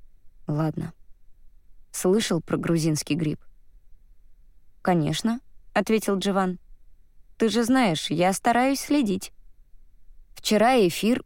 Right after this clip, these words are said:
потрясла новость о бушующем в Грузии новом опасном гриппе.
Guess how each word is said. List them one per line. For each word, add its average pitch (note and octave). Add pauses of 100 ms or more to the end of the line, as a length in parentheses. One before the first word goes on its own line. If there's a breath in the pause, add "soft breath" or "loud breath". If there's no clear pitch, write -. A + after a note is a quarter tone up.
потрясла F3+
новость F#3 (320)
о F3
бушующем F3+
в D#3+
Грузии G#3 (100)
новом G3+
опасном F3+
гриппе. E3+